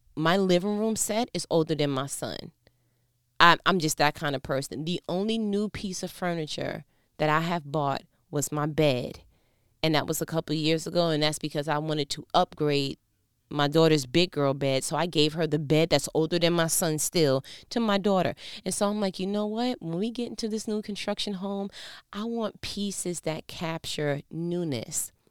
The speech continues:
So I was like, "Hey, you wanna go out to Macon and make a day of it? And,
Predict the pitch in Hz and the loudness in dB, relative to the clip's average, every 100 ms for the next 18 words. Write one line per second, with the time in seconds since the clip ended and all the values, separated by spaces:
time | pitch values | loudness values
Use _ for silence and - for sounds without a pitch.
0 | _ _ _ _ _ _ _ - - 175 | _ _ _ _ _ _ _ -12 -6 -4
1 | 190 170 - 175 185 156 - _ _ _ | -4 -6 -8 -8 -6 -6 -10 _ _ _
2 | _ _ - 170 170 165 170 170 170 170 | _ _ 0 2 4 2 2 2 4 2
3 | - _ _ _ - 185 165 170 - _ | 0 _ _ _ -6 -2 0 0 -2 _
4 | _ - 160 160 190 247 262 294 - 165 | _ -4 2 2 2 -2 -4 -8 -4 0
5 | 170 - 151 151 190 202 254 269 _ - | 0 -2 -2 0 0 0 -2 -2 _ -20
6 | - - - 160 147 147 147 | -20 -18 -4 -2 0 2 0